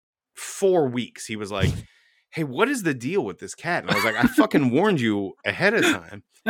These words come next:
Speaker 1: He's like,
Speaker 2: I
Speaker 1: "Well, I'm gonna
Speaker 2: can't,
Speaker 1: give
Speaker 2: man.
Speaker 1: it to
Speaker 2: I
Speaker 1: this
Speaker 2: can't
Speaker 1: other
Speaker 2: do it.
Speaker 1: couple that I'm friends with, and they have more space,"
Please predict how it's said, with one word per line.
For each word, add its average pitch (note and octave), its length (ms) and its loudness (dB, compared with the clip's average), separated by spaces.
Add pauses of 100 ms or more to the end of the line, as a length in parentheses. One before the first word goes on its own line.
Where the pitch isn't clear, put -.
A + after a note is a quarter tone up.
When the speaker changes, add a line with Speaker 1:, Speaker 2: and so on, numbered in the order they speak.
(220)
Speaker 1:
He's C3 140 2
like, C#3+ 160 6
Speaker 2:
I - 40 4
Speaker 1:
"Well, E3 100 8
I'm G#3 80 4
gonna A#3+ 140 6
Speaker 2:
can't, - 80 4
Speaker 1:
give G#3 100 6
Speaker 2:
man. G#3 100 8
Speaker 1:
it A3+ 40 4
to A#3 80 4
Speaker 2:
I - 20 8
Speaker 1:
this D#3 140 4
Speaker 2:
can't B3+ 100 6
Speaker 1:
other C4 120 4
Speaker 2:
do C#4+ 120 6
it. F#4 40 4
Speaker 1:
couple D3+ 320 4
that A#2 140 2
I'm A2 140 0
friends A#2+ 360 -2
with, G2 160 0
and G2+ 120 -6
they A2+ 80 -2
have A#2+ 100 -2
more A2+ 180 -4
space," G2+ 760 -4